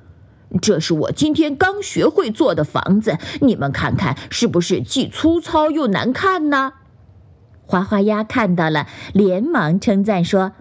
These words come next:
：“大象哥哥，你的手艺还真不错。”长耳兔说：“房子虽然有点粗糙，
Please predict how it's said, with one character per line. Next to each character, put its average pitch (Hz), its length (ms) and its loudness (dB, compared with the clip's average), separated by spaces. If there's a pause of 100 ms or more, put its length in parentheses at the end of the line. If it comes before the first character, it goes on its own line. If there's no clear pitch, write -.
(520)
：“大 269 140 2
象 220 260 0
哥 262 140 2
哥， 233 180 0 (220)
你 269 180 2
的 285 100 4
手 - 300 0
艺 247 160 2
还 202 160 0
真 494 220 0 (180)
不 151 160 4
错。” - 360 0 (800)
长 175 200 2
耳 269 160 2
兔 196 300 2
说 151 260 0 (720)
：“房 175 440 0
子 240 140 0
虽 277 200 2
然 254 240 2
有 214 100 2
点 202 240 0
粗 294 320 0
糙， 262 300 0